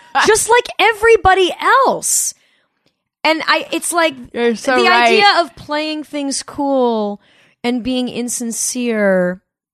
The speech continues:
Speaker 2: um, it's just never been my, my jam. I'm really bad at, like, insulting people.
Speaker 1: Mm-hmm.
Speaker 2: Like, my first writing staff I was on, like, the people who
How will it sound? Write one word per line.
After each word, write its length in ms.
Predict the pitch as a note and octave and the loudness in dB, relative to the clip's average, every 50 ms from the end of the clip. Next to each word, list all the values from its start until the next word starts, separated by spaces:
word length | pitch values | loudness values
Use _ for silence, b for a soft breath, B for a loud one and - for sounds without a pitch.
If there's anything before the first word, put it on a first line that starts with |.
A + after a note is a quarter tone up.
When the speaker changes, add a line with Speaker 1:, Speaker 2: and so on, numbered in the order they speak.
| - - - _ _ _ _ _ _ _ _ _ _ _ _ _ _ _ | -20 -20 -20 _ _ _ _ _ _ _ _ _ _ _ _ _ _ _
Speaker 2:
um, 680 | G#3 G#3 G3+ G3+ G3 F#3+ G3+ G3 G3 G3 G3 G3 G3 - _ _ _ _ _ _ _ _ _ _ _ _ | 0 2 2 2 2 0 -2 -4 -6 -6 -8 -10 -10 -14 _ _ _ _ _ _ _ _ _ _ _ _
it's 140 | - B3+ B3 | -4 -2 -2
just 160 | C4 C#4+ A#3+ | -2 -4 -2
never 220 | C4 B3+ A3+ A#3+ A3 | -2 -2 0 -2 -2
been 160 | F3 G3 G3+ | -2 -2 -2
my, 460 | F#3 F3 F3+ F3+ F3 E3+ E3 E3 - - | -2 -2 -2 -2 -2 -4 -4 -6 -8 -8
my 140 | - F#3 F3+ | -6 -6 -6
jam. 260 | - F#3 F3 E3+ E3+ - | -4 -4 -4 -4 -4 -2
I'm 200 | C4 C#4+ D4+ D4+ | 0 0 2 2
really 200 | D4+ D#4+ D#4+ D#4+ | 2 4 4 4
bad 220 | B3 C4+ C4 B3+ A#3 | 4 4 4 4 2
at, 60 | - | 0
like, 140 | A3 G#3+ G#3+ | -2 -2 -4
insulting 460 | F#3+ F#3 - F#3+ E3 F3 A3+ A3+ A#3 | -4 -4 -4 -4 -4 -4 -6 -6 -6
people. 440 | - B3+ B3 - - C4+ C#4 D4 D4+ | -6 -8 -10 -8 -6 -6 -6 -2 0
Speaker 1:
Mm-hmm. 380 | G#3 G#3+ F#3 F3 E3 E3 E3 E3 - _ | 0 0 0 0 -4 -6 -8 -8 -10 _
Speaker 2:
Like, 160 | - G#3 - - | -8 -8 -6 -6
my 120 | G#3 G#3 | -6 -6
first 280 | - - G#3 G3+ - - | -4 -4 -6 -4 -2 -2
writing 240 | F#3+ F3+ F3+ G3+ | -2 -2 -2 -4
staff 300 | G3+ - G#3+ G3+ G3+ - | -4 -4 -2 -2 -2 -2
I 80 | G#3 G#3 | -2 -2
was 160 | G3+ G#3 G3+ | -2 -2 -2
on, 380 | G#3+ G#3 G#3 G#3+ A3 A3 A#3 - _ _ _ | -2 -2 0 -2 -2 -2 -4 -8 _ _ _
like, 180 | G3+ F#3+ G3+ - | -8 -8 -8 -8
the 80 | - | -10
people 340 | - G#3+ F#3+ - - G3 G3 | -10 -10 -8 -8 -8 -8 -8
who 140 | G3 G3 | -8 -12